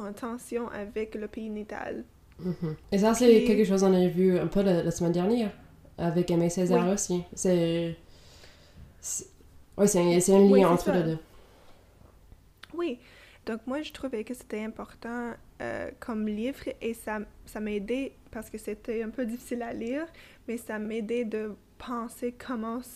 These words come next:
Speaker 1: ce livre aurait été, euh, pris à l'époque, parce que
Speaker 2: Hmm.
Speaker 1: c'était publié dans les, les années soix-, euh, soixante,
Speaker 2: Mhm.
Speaker 1: puis je pense que c'était bien un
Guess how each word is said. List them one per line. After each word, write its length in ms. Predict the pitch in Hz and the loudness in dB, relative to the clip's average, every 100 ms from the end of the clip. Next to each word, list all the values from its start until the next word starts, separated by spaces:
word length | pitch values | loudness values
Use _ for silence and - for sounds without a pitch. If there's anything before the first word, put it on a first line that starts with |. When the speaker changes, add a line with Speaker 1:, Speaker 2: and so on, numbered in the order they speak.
| - - - - | -20 -20 -16 -8
Speaker 1:
ce 280 | 220 220 220 | -6 -6 -6
livre 460 | 214 220 - 214 240 - - - - - - - | -6 -8 -6 -8 -8 -20 -20 -20 -20 -20 -10 -4
aurait 360 | 214 220 240 | -4 -2 -2
été, 580 | 240 247 226 202 190 - _ - | -2 -2 -2 -2 -4 -8 _ -8
euh, 180 | 208 - | -8 -10
pris 480 | - - 247 247 294 294 - - - | -14 -12 -6 -4 -4 -6 -16 -20 -12
à 100 | 226 | -8
l'époque, 540 | 220 196 - 269 - - - - - | -6 -6 -6 -8 -10 -20 -20 -20 -14
parce 180 | - - | -12 -8
que 320 | - 233 208 | -2 0 2
Speaker 2:
Hmm. 120 | 208 170 | 2 0
Speaker 1:
c'était 180 | 160 | -2
publié 600 | 196 214 262 220 226 226 | -4 -6 -10 -10 -8 -8
dans 140 | 214 190 | -8 -8
les, 280 | 196 190 185 | -6 -6 -6
les 220 | 208 208 | -8 -8
années 200 | 202 208 | -10 -10
soix-, 200 | 214 196 214 - | -10 -14 -14 -14
euh, 260 | 214 208 - | -12 -8 -10
soixante, 520 | 214 190 - 311 320 - - | -10 -12 -10 -8 -10 -16 -10
Speaker 2:
Mhm. 80 | 180 175 | -6 -4
Speaker 1:
puis 200 | 226 214 | -4 -6
je 100 | 220 | -8
pense 220 | - 240 - | -12 -14 -12
que 440 | 240 208 226 - - | -10 -10 -10 -12 -14
c'était 280 | - - 233 | -14 -8 -6
bien 420 | 208 214 214 202 - _ _ - - | -6 -6 -8 -10 -14 _ _ -20 -14
un 100 | 226 | -12